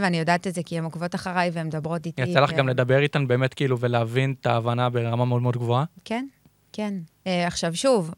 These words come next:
Speaker 1: אני חושבת שגם באיזשהו מקום יש ציפייה שכשבחורה מדברת על כדורגל, היא חייבת ממש, ממש, ממש להבין בכדורגל, וכשגבר מדבר על כדורגל, אז זה כזה,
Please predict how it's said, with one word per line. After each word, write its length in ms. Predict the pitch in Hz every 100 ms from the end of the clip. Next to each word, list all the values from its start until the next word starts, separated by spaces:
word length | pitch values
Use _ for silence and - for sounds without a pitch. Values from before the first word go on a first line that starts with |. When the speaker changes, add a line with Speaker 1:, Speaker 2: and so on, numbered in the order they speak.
| _ 180
Speaker 1:
אני 160 | 170
חושבת 400 | 165 185 202 240
שגם 300 | 185 170 165
באיזשהו 320 | 170 190 208
מקום 300 | 185 160 208
יש 140 | 190 180
ציפייה 480 | - 196 165 170 185
שכשבחורה 720 | 196 - 160 160 - 160 180
מדברת 420 | 185 156 170 175
על 100 | 165
כדורגל, 640 | 165 156 160 175 208 208 - _ _ _
היא 80 | -
חייבת 360 | 175 175 202
ממש, 400 | 196 175 180 175 190
ממש, 260 | 185 180
ממש 240 | 175 175 180
להבין 440 | 170 151 170 202
בכדורגל, 560 | 214 226 240 254 294 277
וכשגבר 1000 | 175 - 160 156 170 - 160 151 180 196
מדבר 240 | 185 175 180
על 140 | 185
כדורגל, 480 | 180 170 175 185 196
אז 100 | 151
זה 100 | 160
כזה, 300 | 160 156